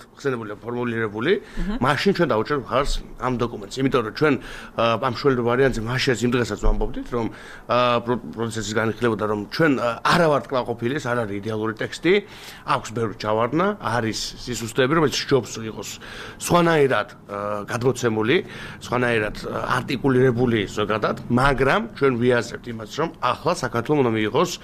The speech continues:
Speaker 1: ერთიანი პოზიცია და გარკვეულ
Speaker 2: მესმის.
Speaker 1: კომპრომისზე მივდიოდით, მაგრამ
Speaker 2: მმ.
Speaker 1: ეს კომპრომისი არ ეხება და ვერ შეეხება რუსეთის ფედერაციის ამოღებას.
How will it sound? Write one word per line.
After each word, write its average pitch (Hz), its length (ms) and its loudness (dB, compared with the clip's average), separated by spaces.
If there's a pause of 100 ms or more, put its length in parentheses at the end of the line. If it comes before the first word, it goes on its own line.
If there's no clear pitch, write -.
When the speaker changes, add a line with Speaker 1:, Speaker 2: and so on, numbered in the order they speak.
(340)
Speaker 1:
ერთიანი 135 560 2
პოზიცია 113 440 -4
და 220 120 0 (140)
გარკვეულ 202 600 2
Speaker 2:
მესმის. 190 80 -2
Speaker 1:
კომპრომისზე 151 380 -2
მივდიოდით, 120 420 -2
მაგრამ 143 440 2
Speaker 2:
მმ. 147 160 -12 (120)
Speaker 1:
ეს 147 160 0
კომპრომისი 160 400 0
არ 127 240 2
ეხება 202 440 0 (500)
და - 160 -6
ვერ 147 180 4
შეეხება 127 520 0 (100)
რუსეთის 123 400 -8
ფედერაციის 120 420 -4
ამოღებას. 123 600 0